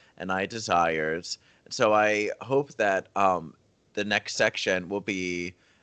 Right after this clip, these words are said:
uh, an experience and those things that we want and the ways that we can feel better now, whether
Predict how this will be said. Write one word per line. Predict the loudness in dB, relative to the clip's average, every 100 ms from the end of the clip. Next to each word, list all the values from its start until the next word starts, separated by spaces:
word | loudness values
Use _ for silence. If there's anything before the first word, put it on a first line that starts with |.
| _
uh, | 0 2 2 0 -4 -8 -12 _ _ -4
an | -2
experience | -2 -4 2 4 4 2 0 -4 -8 -12 -14 -20 _ -2
and | 0 2
those | 2 2
things | -4 -8 -8 -12 -12 -6
that | -6
we | -6 -8
want | -8 -6
and | -6 -2
the | 0
ways | 2 2 0
that | -4
we | -6
can | -6 -6 -4
feel | -4 -2
better | 0 0 0
now, | 0 2 2 2 -2 -14 -20 2
whether | 4 6 4 2